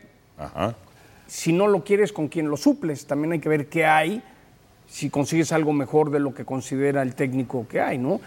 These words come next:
Speaker 2: Lo de, el Pollo, me llevo muy bien con el Pollo, lo único que diría, mi frase que repito mucho, no confundas actividad con
Speaker 1: Ujú.
Speaker 2: los hechos. Te la
Speaker 1: Ujú.
Speaker 2: partiste, lo hiciste bien, y a la hora buena no conseguiste nada. Eso fue lo que le pasó a Chivas.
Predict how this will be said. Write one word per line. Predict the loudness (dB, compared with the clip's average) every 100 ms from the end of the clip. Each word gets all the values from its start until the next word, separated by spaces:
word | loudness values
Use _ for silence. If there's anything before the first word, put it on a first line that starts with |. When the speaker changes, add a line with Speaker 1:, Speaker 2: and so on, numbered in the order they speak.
| -14 -20 -14 2
Speaker 2:
Lo | 4 4
de, | 0
el | -2 -2 4
Pollo, | 4 4
me | 2
llevo | 2 4
muy | 4
bien | 2 2
con | 0
el | 0
Pollo, | 4 4 6 4
lo | 2
único | 0 -2 -4
que | -2
diría, | 2 2 0 -4 -16 _ -6
mi | -2
frase | 4 2 2
que | -6
repito | -6 -4 -4 -2
mucho, | -2 0 0
no | 0
confundas | -2 -2 0 0 0 -2
actividad | -4 -6 -4 -4
con | -2
Speaker 1:
Ujú. | -2 -2
Speaker 2:
los | -4
hechos. | -10 -12 -14 -14 -18 -20 -20 -20 -6
Te | 0
la | 0
Speaker 1:
Ujú. | 2
Speaker 2:
partiste, | 2 2 0 0 0 2 2 2 -6 -4
lo | -2
hiciste | 0 -2 -2 0 2
bien, | 2 2 0 -2 -10 -20 -4
y | 0
a | 2
la | 4
hora | 2
buena | 2 2 2 2
no | -2 -2
conseguiste | -4 -4 -4 -4 -6 -10
nada. | -12 -14 -18 -20 -20 -20 -6
Eso | 0 0 0
fue | 0
lo | 0 0
que | -4
le |
pasó | -6 -8 -10
a | -14
Chivas. | -16 -18 -20